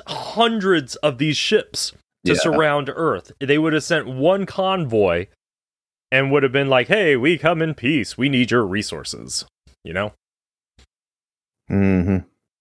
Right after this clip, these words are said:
Speaker 1: Anyway, yeah, go <laughs> ahead.
Speaker 2: Um, so, uh, obviously that whole sequence there from beginning to end is great.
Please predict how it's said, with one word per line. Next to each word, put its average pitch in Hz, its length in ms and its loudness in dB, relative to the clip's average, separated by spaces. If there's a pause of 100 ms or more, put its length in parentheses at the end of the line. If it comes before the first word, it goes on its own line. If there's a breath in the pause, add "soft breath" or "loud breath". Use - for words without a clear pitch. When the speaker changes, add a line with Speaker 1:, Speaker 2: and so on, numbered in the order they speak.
(600)
Speaker 1:
Anyway, 85 260 0 (100)
yeah, 92 160 -2 (180)
go 110 100 4
<laughs> - 0 -
ahead. - 440 -8 (1400)
Speaker 2:
Um, 110 580 2 (180)
so, 117 320 2 (140)
uh, 87 380 -2 (1080)
obviously 117 340 2
that - 60 2
whole 107 140 2
sequence 92 380 -4
there 92 140 0
from 85 120 -4
beginning 85 280 -4
to - 120 -6
end 85 120 -4
is - 60 -16
great. - 340 -4